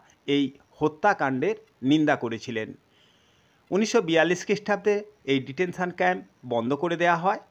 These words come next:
স্বাধীনতা লাভের পর উনিশশো একান্ন খ্রিস্টাব্দে এই হিজলি ডিটেনশন ক্যাম্প প্রাঙ্গণেই আইআইটি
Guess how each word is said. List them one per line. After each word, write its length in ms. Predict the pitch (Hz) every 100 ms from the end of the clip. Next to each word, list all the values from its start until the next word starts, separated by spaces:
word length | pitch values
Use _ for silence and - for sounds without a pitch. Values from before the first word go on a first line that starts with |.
| _ _ _
স্বাধীনতা 600 | - 151 151 202 247 196 143
লাভের 300 | 123 131 131
পর 180 | 160 220 - _ _ _ -
উনিশশো 380 | 131 139 - 156 147 - _ _ _ _ _ 127
একান্ন 380 | 135 220 220 226
খ্রিস্টাব্দে 640 | - 151 - 127 127 175 214 - _ 127
এই 180 | 135 131 131
হিজলি 380 | 160 151 165 165 - 120
ডিটেনশন 480 | 131 190 185 170 151 139
ক্যাম্প 240 | 135 135 - _ _ _ 135
প্রাঙ্গণেই 520 | 120 123 147 196 311 - _ _ _ 120
আইআইটি 480 | 131 156 160 151